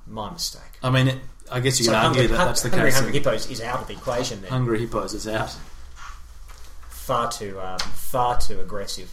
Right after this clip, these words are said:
Speaker 2: Mm.
Speaker 1: Um,
Speaker 2: Uh, you, you could even argue that in Test match, 'cause you sort of have to tilt the little bowler
Speaker 1: Yeah.
Speaker 2: before the,
Speaker 1: Yeah.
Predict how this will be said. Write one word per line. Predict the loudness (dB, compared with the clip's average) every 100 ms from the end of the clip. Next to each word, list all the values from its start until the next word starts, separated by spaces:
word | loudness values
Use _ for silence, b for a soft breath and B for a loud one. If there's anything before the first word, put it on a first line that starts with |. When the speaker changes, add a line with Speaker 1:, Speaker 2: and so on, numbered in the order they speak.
| -6
Speaker 2:
Mm. | -4 -4 -6 -10
Speaker 1:
Um, | -8 -6 -6 -2
Speaker 2:
Uh, | 0
you, | 2
you | 4
could | 4
even | 4 2
argue | 2 0
that | 0
in | -2
Test | -2 -2 -2
match, | -4 -6
'cause | -4 -2
you |
sort | -2 -4
of | -8
have |
to | -8
tilt | -4 -4 -4
the | -6
little | -6
bowler | -6 -6 -6 -8 -10 -14 -10
Speaker 1:
Yeah. | -4 -4 -6 -10
Speaker 2:
before | -8 -4 -2
the, | -2 -2
Speaker 1:
Yeah. | -2 -4